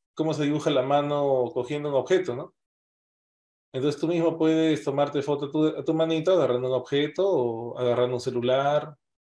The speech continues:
Eh, ¿cómo dibujas una mano tecleando un celular? Para eso puedes tomarte fotos a tu propia mano y,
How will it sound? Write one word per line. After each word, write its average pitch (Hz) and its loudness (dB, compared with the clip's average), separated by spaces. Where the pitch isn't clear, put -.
Eh, 127 2
¿cómo 175 4
dibujas 147 -2
una 147 0
mano 147 0
tecleando 135 2
un 123 -4
celular? 127 0
Para 123 0
eso 131 -4
puedes 127 0
tomarte 123 -4
fotos 123 -4
a 120 -8
tu 120 -8
propia 139 0
mano 185 0
y, 110 -6